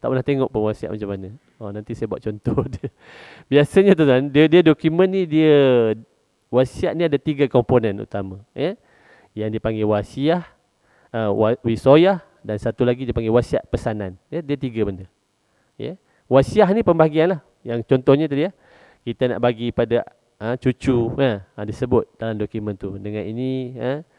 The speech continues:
saya bahag-, uh, apa ni, mewasiatkan harta saya kepada si Polan bin si Polan. Ha, itu dipanggil wasiah. Ya. Dan satu lagi dipanggil wisoyah ni. Wisoyah ni kita lantik wasi atau pentadbir.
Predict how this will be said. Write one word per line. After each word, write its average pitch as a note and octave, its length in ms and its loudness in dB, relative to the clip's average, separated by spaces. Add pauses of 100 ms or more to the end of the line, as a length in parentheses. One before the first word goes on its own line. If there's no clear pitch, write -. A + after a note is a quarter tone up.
(280)
saya G#2 220 -6
bahag-, G#2+ 320 -6
uh, G2+ 640 -8
apa - 160 -16
ni, A2 240 -8
mewasiatkan A2 640 -2
harta B2 240 -4
saya B2+ 400 -2
kepada G#2+ 480 -4
si - 160 -12
Polan A#2 400 0
bin G#2+ 160 -4
si G#2+ 160 -12
Polan. A2 480 0
Ha, G#2 80 -8
itu A#2 160 -6
dipanggil E3 320 0
wasiah. B2+ 440 2 (400)
Ya. - 160 -2 (840)
Dan A#2+ 160 -2
satu A#2+ 320 0
lagi F3 240 2
dipanggil D#3+ 320 4
wisoyah D3+ 420 6
ni. F#3+ 140 6
Wisoyah F3 400 6
ni G3 80 -2
kita F3 160 0
lantik E3 240 2
wasi D3 400 4
atau B2 160 2
pentadbir. A#2 560 -2